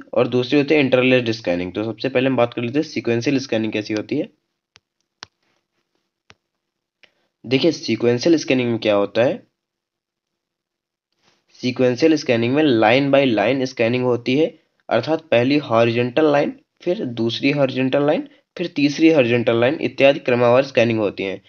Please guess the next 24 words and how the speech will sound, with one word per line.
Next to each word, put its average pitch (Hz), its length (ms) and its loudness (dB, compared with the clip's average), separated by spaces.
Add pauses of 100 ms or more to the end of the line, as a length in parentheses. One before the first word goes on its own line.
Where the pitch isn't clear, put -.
(240)
यानी 147 180 2
जिस 139 240 -4
तरह 143 140 4
हम 143 100 2
इसको 131 220 -4
पढ़ 151 220 4
रहे 131 140 4
हैं 139 80 2
उसी 143 160 -2
तरह 135 180 4
स्कैनिंग 117 380 0
होती 98 220 -2
है। 104 40 -4
सबसे 110 260 -2
पहले 139 220 2
हमारी 127 400 2
इस 113 140 -4
तरह 120 140 -2
से 123 180 -4
स्कैनिंग 107 340 -4
होगी 123 300 -4 (640)
और 131 160 4
फिर 147 220 -2
यहाँ 131 280 0